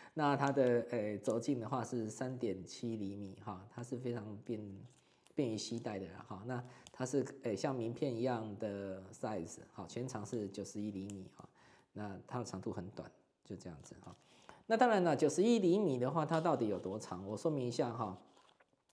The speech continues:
这是我，呃，随身的E D C的笔的方案哈，它是 Zebra。Zebra 的话，它应该是B A五五吧？它的型号是什么？对不起，因为我，我，我这支笔买很多，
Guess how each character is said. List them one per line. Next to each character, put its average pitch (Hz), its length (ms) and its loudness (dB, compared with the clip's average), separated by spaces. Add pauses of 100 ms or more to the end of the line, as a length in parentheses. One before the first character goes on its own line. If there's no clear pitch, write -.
(440)
这 - 100 0
是 220 140 6
我， 117 840 6
呃， 120 240 0
随 139 200 4
身 165 220 6
的 151 100 10
E 143 120 6
D 147 160 4
C 139 200 0
的 135 160 6
笔 95 280 -2
的 101 80 -2
方 110 260 -4
案 104 260 -4
哈， 95 280 -6
它 139 180 0
是 135 340 4
Zebra。 117 380 0 (680)
Zebra 143 380 2
的 117 100 0
话， 135 160 0
它 131 200 -2
应 139 80 0
该 139 80 2
是 139 100 0
B 135 240 6
A 135 80 10
五 120 240 4
五 90 60 0
吧？ 90 240 -6
它 131 100 -6
的 123 60 -4
型 110 180 -8
号 120 160 -2
是 107 140 -6
什 - 100 -12
么？ - 60 -18 (580)
对 113 100 -16
不 98 60 -18
起， - 180 -18
因 120 100 -6
为 165 40 2
我， 117 300 4 (100)
我， 120 160 2
我 120 60 4
这 202 160 10
支 202 100 4
笔 123 180 2
买 110 140 0
很 113 160 -2
多， 95 260 2